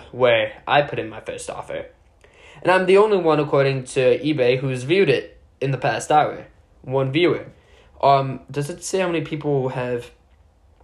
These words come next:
watched it? I'm not sure it does. So, I am going to hopefully get the exception because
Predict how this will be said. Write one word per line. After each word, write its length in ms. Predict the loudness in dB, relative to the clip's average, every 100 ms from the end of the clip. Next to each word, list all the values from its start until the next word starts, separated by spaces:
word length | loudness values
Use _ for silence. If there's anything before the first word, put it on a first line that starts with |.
| _ _ _ -20 _ -8
watched 460 | -4 -4 -6 -6
it? 280 | -4 -4 -8 -12
I'm 120 | -8
not 140 | -8
sure 140 | -8 -12
it 160 | -12
does. 400 | -10 -10 -10 -16 -20 -20 -20 -18
So, 480 | 0 6 6 4 -4 -20 -20 -20 -20 -20 -20 -20 -20 -20 -20 -20 -20 -20 -20 -20 _ _ -20 -20 -8
I 200 | 0 2
am 180 | 0 0
going 280 | 2 2 0
to 480 | -2 -2 0 -2 -8 -14 -10 -6 -6 -10 -20 -20 -20 -20 -20 -20 -20 -20 _
hopefully 600 | 0 0 0 0 2 2
get 400 | 4 2 2 -8 -20 -6
the 320 | 0 2 2
exception 640 | -2 0 0 2 -2 -2
because 400 | 0 4 4 4